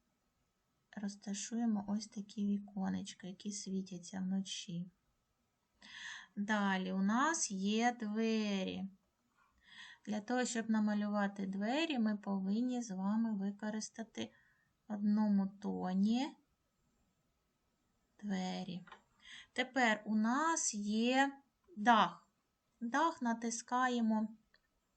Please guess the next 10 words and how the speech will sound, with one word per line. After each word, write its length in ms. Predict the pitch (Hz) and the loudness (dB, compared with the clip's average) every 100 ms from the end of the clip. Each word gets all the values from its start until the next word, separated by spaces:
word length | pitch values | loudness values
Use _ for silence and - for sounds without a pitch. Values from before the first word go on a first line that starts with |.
| _ _ _ _ _ _ - | _ _ _ _ _ _ -4
один 460 | 226 208 202 196 | 0 2 2 2
колір 500 | 226 269 277 302 320 - - - - - - | 0 0 2 2 0 -4 -18 -18 -18 -18 -8
і 100 | 285 | 0
натискаємо 840 | 254 240 226 - 262 262 247 240 | 2 2 -6 -4 2 2 4 2
другий 480 | 220 220 208 190 196 | 0 0 0 -2 -4
колір. 440 | - 202 196 196 | -4 -4 -2 -4
Дах 320 | 190 220 233 | -2 -2 -2
буде 260 | 220 196 196 | -4 -6 -6
ось 220 | 196 208 - | -4 -4 -6
такий. 580 | 208 202 - 185 175 | -8 -10 -10 -12 -12